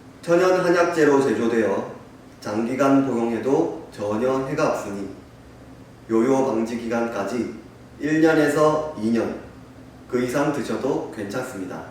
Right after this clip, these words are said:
지금부터 당귀안의 복용 방법과 주의사항에 대해 알려드리겠습니다. 당귀안은 복용 방법에 따라 잘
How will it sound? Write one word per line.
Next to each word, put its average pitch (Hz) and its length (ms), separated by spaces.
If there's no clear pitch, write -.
지금부터 131 880
당귀안의 120 680
복용 139 320
방법과 98 680
주의사항에 120 640
대해 113 280
알려드리겠습니다. 110 880
당귀안은 127 680
복용 135 280
방법에 120 380
따라 - 580
잘 - 580